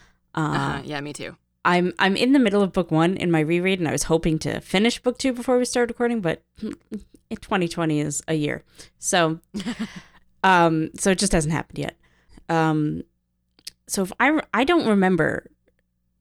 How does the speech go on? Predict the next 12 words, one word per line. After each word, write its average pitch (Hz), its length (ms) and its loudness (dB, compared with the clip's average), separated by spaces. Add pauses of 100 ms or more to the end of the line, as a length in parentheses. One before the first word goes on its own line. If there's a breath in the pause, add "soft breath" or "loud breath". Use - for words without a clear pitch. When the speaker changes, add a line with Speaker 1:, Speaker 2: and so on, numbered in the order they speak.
Speaker 1:
Kit 175 440 4
and 175 160 2
Diana 160 520 2
ever 175 240 2
having 160 300 0
the 156 100 4
opportunity 151 760 0
to 165 100 -2
have, 151 240 -2
like, 151 160 -4
a 147 80 -2
heart-to-heart. 170 880 -4